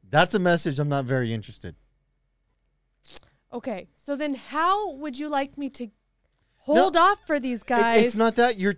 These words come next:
Speaker 2: if
Speaker 1: you're,
Speaker 2: they don't wanna stick it
Speaker 1: you're,
Speaker 2: in,
Speaker 1: you're choosing
Speaker 2: but
Speaker 1: the
Speaker 2: I'm telling, like, no, like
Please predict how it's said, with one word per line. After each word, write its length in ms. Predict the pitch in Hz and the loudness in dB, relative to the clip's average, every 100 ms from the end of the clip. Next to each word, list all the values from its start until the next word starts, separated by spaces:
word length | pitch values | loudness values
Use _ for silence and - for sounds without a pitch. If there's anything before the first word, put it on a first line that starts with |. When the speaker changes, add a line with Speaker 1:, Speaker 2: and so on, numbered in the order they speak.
| - | 2
Speaker 2:
if 100 | 277 | 2
Speaker 1:
you're, 140 | 427 - | 2 0
Speaker 2:
they 160 | - 349 | 0 0
don't 240 | 415 330 | 0 -2
wanna 260 | 320 359 330 | -2 -2 -4
stick 340 | - 359 359 | -4 -4 -2
it 100 | 311 | -2
Speaker 1:
you're, 180 | 330 453 | 2 2
Speaker 2:
in, 260 | 349 277 254 | 2 2 2
Speaker 1:
you're 160 | 208 | 2
choosing 540 | 202 - 220 247 220 214 | 2 0 2 2 0 0
Speaker 2:
but 60 | 294 | 2
Speaker 1:
the 60 | |
Speaker 2:
I'm 160 | 302 285 | 2 0
telling, 420 | 302 330 330 294 156 | -4 -4 -4 -8 -6
like, 240 | 285 233 - | -6 -6 -8
no, 300 | 403 453 277 | -6 -4 -2
like 220 | 311 | -4